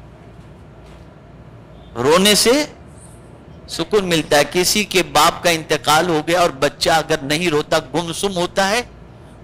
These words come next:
तो उसके सामने लोग ऐसी बात करते हैं जिसके, जिससे उसके आंसू निकल जाए, वो रो ले।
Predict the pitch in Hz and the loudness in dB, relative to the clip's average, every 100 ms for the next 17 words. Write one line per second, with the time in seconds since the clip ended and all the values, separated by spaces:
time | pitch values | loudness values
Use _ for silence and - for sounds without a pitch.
0 | - 156 156 - 175 165 156 175 175 175 | -4 -2 -2 -2 0 2 2 0 -4 -2
1 | 165 160 160 196 175 165 165 - 151 185 | 0 0 0 -4 -2 -2 0 -4 -6 -6
2 | 156 151 - 180 151 143 - 170 156 - | -6 -8 -6 -6 -6 -8 -10 -8 -8 -6
3 | 170 - 143 156 - 175 151 190 185 147 | -6 -2 -2 -4 -8 -10 -6 -4 -4 -4
4 | 151 180 165 160 165 208 143 | -4 -4 -8 -6 -2 -2 -2